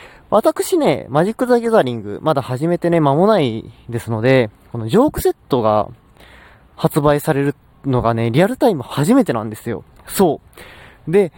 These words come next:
ジョークセットっていうのは、基本的にはその通常の対戦とかで使えないカードが入ってるセットになっておりまして、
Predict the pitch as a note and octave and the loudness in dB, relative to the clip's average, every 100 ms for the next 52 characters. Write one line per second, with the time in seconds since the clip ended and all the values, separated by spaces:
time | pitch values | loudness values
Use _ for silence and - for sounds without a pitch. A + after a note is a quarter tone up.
0 | - _ - C#3 D4+ - - - - - | -16 _ -6 0 0 0 -2 -4 -2 -2
1 | - A#2+ A2 A2+ B2 A#2+ - A3 D4 E4 | -2 -2 -2 0 0 0 -2 0 0 0
2 | F4+ F4 - C#3 B2 - G3+ G#3 A3 A3 | 2 4 4 0 -2 0 0 2 4 2
3 | A3 G3+ G3+ A3 - D3+ B2 B2 - - | 4 2 2 -2 0 0 0 -4 -4 0
4 | B3+ C#4+ D4 D3 B2+ A2+ A2+ - _ E3+ | 0 2 0 2 0 0 -2 -4 _ 0
5 | D#3+ D3 B2+ C3 - A2+ A2+ - - C3+ | 0 0 -2 -4 -4 -6 -6 -10 -6 -4
6 | - B2 B2 B2+ - C#3+ C#3+ C3 | 0 2 2 0 0 2 4 2